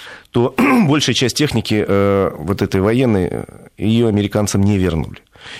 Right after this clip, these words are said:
Её не вернули, и они продолжали те же Студебекеры активно ездить до семидесятых годов, э, прошлого века.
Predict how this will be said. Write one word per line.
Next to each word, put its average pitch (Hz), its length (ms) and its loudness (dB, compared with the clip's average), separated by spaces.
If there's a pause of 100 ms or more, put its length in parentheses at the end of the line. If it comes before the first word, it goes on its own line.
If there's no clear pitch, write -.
Её 131 140 2
не 131 100 4
вернули, 156 360 2
и 127 100 4
они 127 220 2
продолжали 123 500 2
те 120 160 0
же 110 120 0
Студебекеры 120 680 0
активно 110 380 0
ездить 104 500 0
до 101 200 0
семидесятых 101 600 0
годов, 90 440 -2
э, 73 360 -4 (360)
прошлого 113 420 0
века. 143 360 0